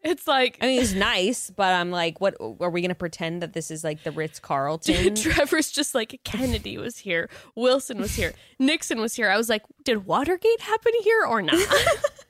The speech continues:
Speaker 1: Oh, wait, that was Watergate Hotel, I think, right? <laughs> I don't know.
Speaker 2: Oh, was it? I don't know. Either way,
Speaker 1: I
Speaker 2: they
Speaker 1: don't
Speaker 2: haven't
Speaker 1: know.
Speaker 2: decorated since all of those historical things happened.
Speaker 1: Yes,
Speaker 2: That's for sure.
Speaker 1: yes. <laughs>
Speaker 2: Uh, surprise, surprise, Matt's panicking again.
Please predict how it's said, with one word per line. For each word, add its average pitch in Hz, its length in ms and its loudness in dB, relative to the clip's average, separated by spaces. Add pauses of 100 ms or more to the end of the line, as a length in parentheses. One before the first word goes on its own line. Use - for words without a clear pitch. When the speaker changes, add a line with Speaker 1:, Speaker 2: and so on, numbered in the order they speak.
(280)
Speaker 1:
Oh, 220 120 4
wait, 190 180 2
that 180 80 2
was 196 180 -4
Watergate 185 440 -4
Hotel, 208 360 -6
I 247 120 -2
think, - 280 -10
right? 185 320 0 (160)
<laughs> - 160 -6
I 220 120 0
don't 185 160 -2
know. - 160 -2 (760)
Speaker 2:
Oh, 233 80 2
was 190 220 2
it? 403 240 0 (520)
I 208 60 0
don't 202 100 2
know. 196 80 4
Either 220 240 2
way, 208 120 2
Speaker 1:
I 190 40 4
Speaker 2:
they 180 60 2
Speaker 1:
don't 190 80 2
Speaker 2:
haven't 233 200 2
Speaker 1:
know. 185 40 -2
Speaker 2:
decorated 175 600 2
since 185 260 2
all 170 220 4
of 156 40 0
those 160 200 2
historical 156 560 0
things 147 320 -6
happened. 143 320 -4
Speaker 1:
Yes, 214 100 2
Speaker 2:
That's 147 220 -2
for 160 140 -8
sure. 240 100 -4
Speaker 1:
yes. 285 380 -2
<laughs> - 40 -4 (480)
Speaker 2:
Uh, 240 600 4 (240)
surprise, 285 380 0
surprise, 226 420 2
Matt's 220 260 2
panicking 202 500 0
again. 185 640 2